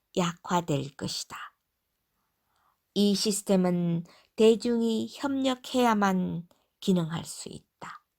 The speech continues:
예수는 이런 것에 대해 말하지 말아야 한다는 느낌을 가진 이들도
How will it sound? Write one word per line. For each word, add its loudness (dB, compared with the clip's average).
예수는 2
이런 2
것에 -2
대해 2
말하지 -2
말아야 2
한다는 -4
느낌을 0
가진 -2
이들도 2